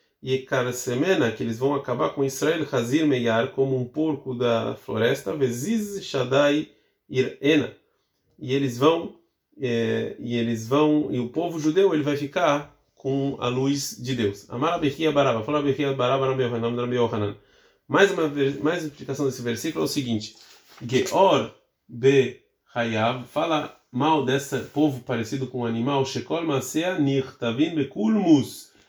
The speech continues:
Echad, que tudo, tudo que eles fazem são escritos num papel, é,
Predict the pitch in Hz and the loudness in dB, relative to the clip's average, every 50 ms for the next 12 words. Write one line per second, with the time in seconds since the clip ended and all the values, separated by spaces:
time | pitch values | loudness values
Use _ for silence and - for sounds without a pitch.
0 | _ _ - 143 131 - - 123 120 110 110 - - 120 107 - 196 214 202 190 | _ _ -6 -6 -4 0 4 4 4 2 0 -4 -8 -10 -6 -4 -4 -4 -4 -6
1 | 151 135 208 214 214 - 196 190 156 - - 196 190 175 147 156 143 135 - 165 | -10 -8 -4 -2 -2 2 2 0 0 2 0 0 0 0 -2 -4 -4 -4 -2 -4
2 | 160 151 156 147 147 151 156 - 143 123 - - 135 139 143 147 147 - - _ | -6 -4 0 0 2 2 2 0 -2 -4 -2 2 2 2 2 2 0 -4 -10 _
3 | _ _ _ _ _ _ _ _ - 123 120 123 123 - - | _ _ _ _ _ _ _ _ -2 0 2 2 2 0 -2